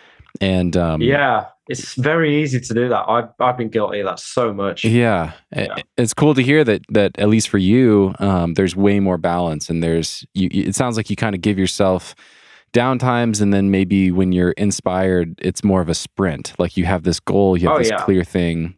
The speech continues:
Speaker 1: Yeah, yeah, that's interesting.
Speaker 2: Yeah, you've hit the nail on the head. That's exactly what it's like. I,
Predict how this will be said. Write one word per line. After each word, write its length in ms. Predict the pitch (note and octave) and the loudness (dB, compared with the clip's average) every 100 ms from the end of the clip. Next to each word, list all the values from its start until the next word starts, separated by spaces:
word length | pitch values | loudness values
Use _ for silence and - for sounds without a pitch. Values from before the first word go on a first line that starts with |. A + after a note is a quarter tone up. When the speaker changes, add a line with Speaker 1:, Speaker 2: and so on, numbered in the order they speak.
| - - - - - - _ - | -20 -20 -20 -20 -20 -20 _ -6
Speaker 1:
Yeah, 280 | G2 E2+ D2 _ - | -4 -2 -6 _ -6
yeah, 140 | F#2 | -4
that's 180 | E2+ - | -4 -4
interesting. 560 | F2 E2 - D#2+ C2+ - _ _ _ _ _ _ _ - | -4 -4 -4 -6 -6 -12 _ _ _ _ _ _ _ 0
Speaker 2:
Yeah, 220 | C#3+ C#3 | 2 2
you've 180 | A#2+ A#2 | 0 0
hit 140 | E3+ | 0
the 60 | C#3+ | 2
nail 240 | A#2+ A#2 | 0 0
on 80 | G#2 | 0
the 60 | |
head. 180 | G#2+ A#2 | -2 -4
That's 180 | - - | -6 -10
exactly 380 | A2 A#2 - G#2+ | -4 -2 -2 -4
what 120 | F#2+ | -4
it's 200 | F#2+ - | -4 -2
like. 280 | G#2+ G#2 G#2 | 0 0 0
I, 200 | G#2 | -2